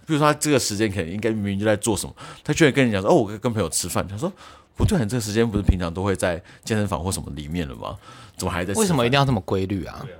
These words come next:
Speaker 1: 对，但是，但是你会发现他有些不，不一样的地方，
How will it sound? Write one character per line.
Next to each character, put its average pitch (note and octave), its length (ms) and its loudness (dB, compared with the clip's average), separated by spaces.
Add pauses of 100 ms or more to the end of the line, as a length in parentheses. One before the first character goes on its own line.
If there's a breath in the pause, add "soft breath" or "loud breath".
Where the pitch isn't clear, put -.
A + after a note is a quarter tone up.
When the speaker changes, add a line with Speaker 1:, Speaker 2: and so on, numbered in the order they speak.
(460)
Speaker 1:
对， C#3+ 120 8
但 D#3+ 160 6
是， F3 140 4
但 G3 220 6
是 D#3 80 4
你 A2 80 2
会 B2 100 4
发 A#2 180 4
现 A2 160 0
他 G#2 160 0
有 G2 80 0
些 F2+ 140 -4
不， G2 220 -6
不 G2 200 -6
一 F2+ 100 -4
样 F2+ 120 -2
的 D#2 60 -8
地 D#2 200 -10
方， D2+ 240 -14